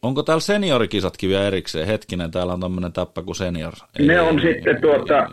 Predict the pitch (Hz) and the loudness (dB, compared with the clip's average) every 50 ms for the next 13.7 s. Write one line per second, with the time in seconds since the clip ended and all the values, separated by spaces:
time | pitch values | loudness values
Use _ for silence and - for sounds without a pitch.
0 | - - - 50 - 135 135 143 143 - - - - - 143 139 143 135 123 - | -8 -16 -16 -6 0 2 2 4 4 4 2 2 2 2 2 2 2 2 2 2
1 | 147 143 - - - - 156 147 - 156 156 147 147 156 147 120 120 117 110 - | 2 2 2 2 2 2 0 2 2 4 4 4 4 4 4 4 4 2 2 2
2 | 117 107 101 - - 110 107 - - 95 90 - 95 101 - - 156 165 - - | 2 2 0 0 0 -2 -2 0 -2 -2 0 0 2 4 4 6 6 4 4 4
3 | - - - - - - - - - - - - - 151 147 - - - - - | 2 2 4 4 2 2 2 2 2 2 2 2 0 -2 -2 -4 -4 -4 -4 -2
4 | - - 135 143 - 156 156 143 - - - - 123 - - - - - - - | -2 -2 0 0 2 2 2 2 0 -2 -4 -2 0 0 2 2 2 2 2 0
5 | - - - - - - - - - - - - - - - - - - - - | 0 -2 -2 -6 -10 -12 -12 -10 -12 -14 -14 -14 -10 -2 0 0 2 4 4 2
6 | - - - - - - - - 113 - - - - - - - - - - - | 4 2 2 0 0 -2 -4 -4 -2 0 0 -2 -2 -6 -12 -14 -16 -20 -10 -8
7 | - 107 - - - _ _ - - - - - 156 165 175 165 156 - 190 185 | -6 -6 -6 -8 -14 _ _ -20 -20 -10 -4 0 2 2 4 2 2 4 4 4
8 | 180 180 - 160 135 120 - - 113 117 117 113 - 135 117 113 117 113 110 110 | 4 4 4 4 4 4 2 2 2 2 2 2 2 2 2 4 4 4 4 4
9 | 107 104 107 104 98 92 - - - - - - 107 107 98 110 110 101 92 90 | 4 4 4 4 4 4 2 -2 -8 -8 -2 0 0 2 2 2 2 2 2 -2
10 | - - - 95 95 92 90 98 90 85 82 - _ - 90 95 98 92 90 92 | -6 -10 -6 -4 -4 -2 -2 -2 -2 -2 -4 -8 _ -8 -6 -4 -4 -4 -2 -2
11 | 104 110 110 101 101 95 95 92 95 95 92 90 87 - - - 120 117 - - | 0 0 2 2 0 0 0 0 0 -2 -2 -4 -6 -6 -4 -2 -2 0 0 2
12 | - 113 113 131 143 135 131 131 127 - 127 120 117 120 117 113 117 117 113 - | 2 2 2 4 4 4 4 4 4 4 4 4 4 4 4 4 4 4 2 2
13 | - - 113 113 113 113 110 101 85 85 - - - | 0 0 2 2 4 4 4 4 4 2 0 0 -2